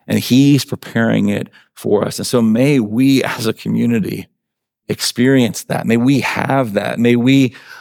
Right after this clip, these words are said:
rest well and enjoy this story that we're part of. Let me pray for us. Heavenly Father, thank you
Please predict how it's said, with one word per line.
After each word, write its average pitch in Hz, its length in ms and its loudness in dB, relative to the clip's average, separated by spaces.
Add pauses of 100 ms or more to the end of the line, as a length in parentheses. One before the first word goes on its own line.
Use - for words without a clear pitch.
(160)
rest 123 640 -2
well 101 760 -4 (480)
and 110 100 -2
enjoy 110 500 2
this 104 200 -2
story 107 720 -4
that 101 140 -6
we're 92 120 -4
part 92 260 -8
of. 95 80 -2
Let - 20 -2
me 110 100 0
pray 95 200 -4
for 98 240 -8
us. - 220 -14 (180)
Heavenly 127 240 -2
Father, 117 260 -2
thank 120 300 -4
you 107 220 -4